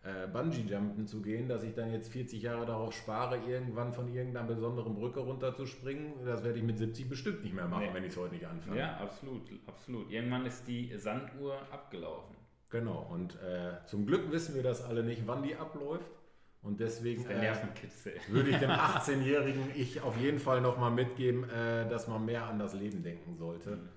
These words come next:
Speaker 1: als das, was hätte sein könnten, sollte, würde.
Speaker 2: Mhm. Und das finde ich immer sehr wertvoll, weil du sprichst nicht aus Wissen, irgendwie B W L drei, Seite fünfhundert, Absatz drei, du sprichst aus Erfahrung.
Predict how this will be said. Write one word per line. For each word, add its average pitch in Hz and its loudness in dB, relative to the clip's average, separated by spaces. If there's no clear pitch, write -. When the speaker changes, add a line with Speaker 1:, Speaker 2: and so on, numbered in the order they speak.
Speaker 1:
als 82 -6
das, 104 -4
was 92 -4
hätte 95 -4
sein 87 -4
könnten, 85 -4
sollte, 82 -6
würde. 87 -4
Speaker 2:
Mhm. 90 -10
Und 98 -6
das 123 2
finde 156 -2
ich 147 -6
immer 143 -2
sehr 117 4
wertvoll, 139 2
weil 107 2
du 123 4
sprichst 139 -2
nicht 131 -4
aus 101 -2
Wissen, 175 -2
irgendwie 117 0
B 120 2
W 123 4
L 117 6
drei, 123 4
Seite 117 2
fünfhundert, 143 -2
Absatz 120 0
drei, 131 0
du - -18
sprichst - -4
aus - -8
Erfahrung. 113 -4